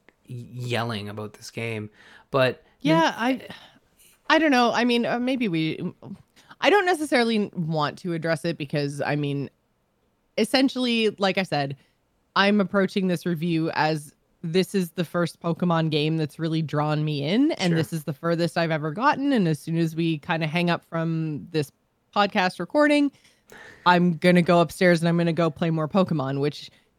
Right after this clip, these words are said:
Speaker 2: no other Pokemon game has drawn me in like that. So I'm not a gigantic Pokemon fan, but, I mean, there's a lot of adorable little animals. I have a book where I have to c-, try to get them all.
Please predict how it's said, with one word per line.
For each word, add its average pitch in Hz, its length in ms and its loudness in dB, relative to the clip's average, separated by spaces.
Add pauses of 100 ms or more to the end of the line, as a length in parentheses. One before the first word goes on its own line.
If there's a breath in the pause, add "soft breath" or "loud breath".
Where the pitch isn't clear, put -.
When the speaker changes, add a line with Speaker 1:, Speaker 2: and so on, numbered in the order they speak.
(200)
Speaker 2:
no 196 320 8
other 185 200 6
Pokemon 165 520 0
game 151 260 0
has 156 260 0
drawn 151 300 0
me 139 100 -2
in 127 140 -4
like 95 200 -8
that. - 300 -4
So 165 520 2 (880)
I'm 196 280 6
not 175 320 4 (120)
a 170 200 2
gigantic 160 840 -2
Pokemon 294 540 2
fan, 311 520 0
but, 180 320 2 (100)
I 180 80 2
mean, 180 380 2
there's 180 340 2
a 175 80 2
lot 165 400 2
of 175 320 4
adorable 170 560 2
little 170 240 2
animals. 160 560 0
I 143 220 0
have 151 220 0
a 156 40 0
book 180 320 0
where 180 200 4
I 180 40 6
have 165 240 0
to 180 80 -2
c-, 156 80 -4 (260)
try 175 200 0
to 180 60 -2
get 185 200 -2
them 185 160 2
all. 170 340 2